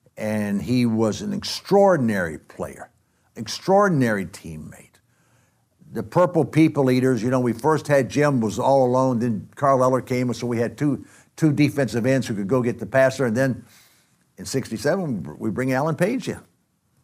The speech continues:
And I thought, I played against them as well as with them. I thought of all the great fronts, Pittsburgh front line, L A, Dallas's doomsday defense, uh,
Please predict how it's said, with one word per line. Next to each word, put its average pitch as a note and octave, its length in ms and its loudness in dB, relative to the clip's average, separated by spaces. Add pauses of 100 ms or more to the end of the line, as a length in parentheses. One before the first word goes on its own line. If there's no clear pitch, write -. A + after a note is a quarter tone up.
(880)
And C3 400 2
I E3 320 2
thought, C#3 320 4
I D#3 80 4
played E3+ 280 2
against C3+ 440 0
them - 340 -12
as F#2 140 -10
well G#2+ 200 0
as F2 140 -8
with G2+ 160 -4
them. D2+ 160 -12
I C3+ 160 0
thought B2 460 0 (420)
of A2 120 -2
all D3+ 280 6
the C#3 100 0
great A#2+ 380 0
fronts, - 400 -6 (880)
Pittsburgh B2+ 440 -2
front A#2 240 0
line, A2+ 380 -2
L B2 180 2
A, A2+ 380 2 (600)
Dallas's A2 420 0
doomsday A2+ 560 0
defense, A2 880 -4
uh, F#2 320 -4